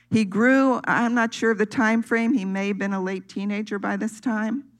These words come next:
But he was in a place called Lodabar, as we read. And he was just there scratching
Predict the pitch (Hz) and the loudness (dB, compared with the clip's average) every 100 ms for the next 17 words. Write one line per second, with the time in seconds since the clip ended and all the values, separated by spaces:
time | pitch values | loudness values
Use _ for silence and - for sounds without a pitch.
0 | _ _ _ _ _ _ _ _ _ 190 | _ _ _ _ _ _ _ _ _ -2
1 | 185 - 233 233 240 214 220 196 185 - | -2 0 -2 0 2 0 0 -2 -4 -2
2 | 202 202 240 277 - - 196 180 180 196 | 0 0 -2 -6 -14 -6 -4 -2 2 4
3 | 208 208 - 143 143 170 - - 160 185 | 4 2 -2 -2 -4 -8 -10 -10 -6 -4
4 | 170 170 160 147 175 - _ _ _ _ | -4 -4 -6 -8 -14 -20 _ _ _ _
5 | _ _ _ - 190 190 180 180 - - | _ _ _ -6 -4 -2 -2 -4 -6 -2
6 | 208 220 - - 185 202 208 214 - - | 0 0 -4 -8 -2 2 2 2 -2 -6
7 | - 208 254 - 262 254 | 0 2 2 0 -4 -4